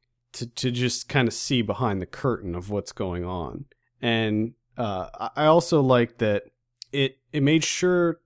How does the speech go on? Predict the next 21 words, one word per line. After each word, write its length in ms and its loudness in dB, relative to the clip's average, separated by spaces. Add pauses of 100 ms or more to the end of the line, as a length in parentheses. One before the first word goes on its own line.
(140)
to 120 -2
let 200 2
you 140 2
know 320 4
that 160 -2
it's 240 -4
not 440 2
that 120 -4
he 160 -2
was 220 -2
doing 480 4
this 380 0
to 580 -6 (220)
gain 220 -2
recognition 1200 2
or, 360 -4 (200)
or 360 0
trying 260 2
to 60 2
go 180 4
against 560 0